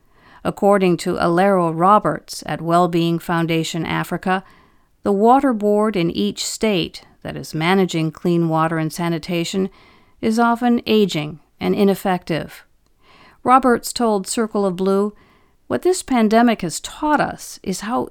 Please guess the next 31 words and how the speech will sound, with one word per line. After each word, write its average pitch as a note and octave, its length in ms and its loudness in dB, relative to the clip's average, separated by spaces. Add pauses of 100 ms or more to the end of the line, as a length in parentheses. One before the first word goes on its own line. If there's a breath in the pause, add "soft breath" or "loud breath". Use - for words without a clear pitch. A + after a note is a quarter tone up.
(100)
easily A#3+ 560 2
our E3 120 -6
health F#3 260 -4
system F3 340 -4
can E3+ 160 -2
be E3 100 0
stretched - 760 -6
beyond F3+ 320 0
capacity. E3 800 -8 (580 soft breath)
We're A#3+ 160 0
talking D4 440 4
infection A3+ 500 0
prevention F#3+ 640 0
and E3 180 -2
control, A3+ 760 0 (380 loud breath)
but A3+ 220 -2 (180)
with C#4 220 2
infection C#4 500 2
prevention G#3+ 520 0
and F3 160 -2
control, F#3 680 2 (420 soft breath)
we're D4 140 2
talking A#3+ 600 0
water F#3 500 2
and F3+ 180 0
sanitation E3+ 760 -4
hygiene. D#3+ 640 -2 (520 soft breath)
It B3 180 4
all C#4 160 8
comes F3+ 280 0
back D#3 400 -6